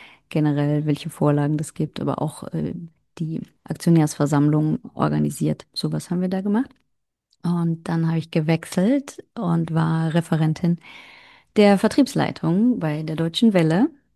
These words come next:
und hab halt alles so gemacht, was man als Referentin der Vertriebsleitung macht. Also Protokolle schreiben, Präsentationen bauen, Vorarbeiten, so mit den ganzen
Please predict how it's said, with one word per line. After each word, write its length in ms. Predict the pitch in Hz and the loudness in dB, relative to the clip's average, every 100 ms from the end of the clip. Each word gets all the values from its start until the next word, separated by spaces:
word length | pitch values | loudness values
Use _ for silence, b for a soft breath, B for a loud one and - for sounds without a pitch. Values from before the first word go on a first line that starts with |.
| _ | _
und 420 | - 160 156 - - | -6 -4 -4 -10 -4
hab 240 | 165 165 - | -4 -2 -2
halt 180 | - | -2
alles 220 | - 147 - | -2 -2 0
so 120 | 160 | 4
gemacht, 300 | 175 175 - | 6 6 4
was 140 | - - | -12 -2
man 140 | 156 | 0
als 200 | 147 - | 0 0
Referentin 400 | 151 147 151 160 | -2 0 0 0
der 100 | 160 | -2
Vertriebsleitung 680 | 156 151 - 160 151 151 180 | -2 -4 -4 -4 -4 -2 0
macht. 240 | 175 - - | -2 -4 -8
Also 220 | 165 156 | -8 -6
Protokolle 580 | - - 160 - 180 151 | -6 -4 -2 4 4 4
schreiben, 1040 | - - 147 151 151 151 147 151 151 151 - - | 0 0 2 2 2 2 2 0 -4 -10 -16 -6
Präsentationen 800 | - 180 170 170 151 147 147 139 | 0 4 4 2 0 -2 0 0
bauen, 540 | - 143 151 147 143 _ - | 0 2 4 2 -2 _ -20
Vorarbeiten, 1120 | - - 151 156 151 151 156 156 160 165 160 - _ - 269 220 | 0 4 4 4 4 4 4 2 2 2 0 -8 _ -6 -4 0
so 220 | 165 135 | 0 2
mit 200 | 147 165 | 2 2
den 180 | 160 165 | 4 4
ganzen 420 | 165 160 147 156 | 4 2 0 0